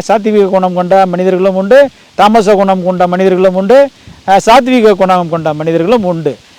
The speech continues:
அதனால வந்து, அ, இது, இதுக்கும் இந்த, இந்த வர்ணத்துக்கும் சம்பந்தம் கிடையாது. அது வந்து அவரவருடைய வினை பிரகாரம், அவரவருடைய, அ, எண்ண ஓட்ட பிரகாரம், அவரவருடைய, அ, இந்த பழக்க வழக்கங்களில் இந்த மாதிரியான குணங்கள்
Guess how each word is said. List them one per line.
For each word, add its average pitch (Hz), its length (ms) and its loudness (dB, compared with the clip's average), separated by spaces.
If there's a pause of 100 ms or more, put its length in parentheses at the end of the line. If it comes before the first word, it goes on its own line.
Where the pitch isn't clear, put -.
அதனால 240 420 2
வந்து, 226 260 2 (520)
அ, 165 360 -2
இது, 208 360 2
இதுக்கும் 269 540 2
இந்த, 190 400 0
இந்த 170 200 -4
வர்ணத்துக்கும் 240 540 0
சம்பந்தம் 170 380 -4
கிடையாது. 123 280 -10 (680)
அது 120 140 -12
வந்து 247 240 2
அவரவருடைய 269 1080 4
வினை 240 300 0
பிரகாரம், 208 540 2
அவரவருடைய, 180 920 0 (380)
அ, 165 180 -2
எண்ண 226 380 2
ஓட்ட 196 340 2
பிரகாரம், 160 520 0
அவரவருடைய, 165 800 -2 (100)
அ, 147 180 -8
இந்த 147 220 -8 (680)
பழக்க 226 360 0
வழக்கங்களில் 185 680 -2
இந்த 156 180 -10
மாதிரியான 151 380 -8
குணங்கள் 185 520 -4